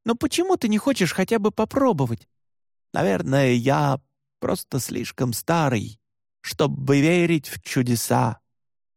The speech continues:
тихо ответил Томас. Он ожидал, что ребенок окончательно обидится, но Игорь снова удивил его. «Вот поэтому и нужны друзья».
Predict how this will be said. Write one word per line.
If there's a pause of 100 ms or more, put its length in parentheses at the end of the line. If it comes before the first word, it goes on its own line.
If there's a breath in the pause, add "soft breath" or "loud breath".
тихо
ответил
Томас. (1000)
Он
ожидал,
что
ребенок
окончательно
обидится, (320)
но
Игорь
снова
удивил
его. (640)
«Вот
поэтому
и
нужны
друзья».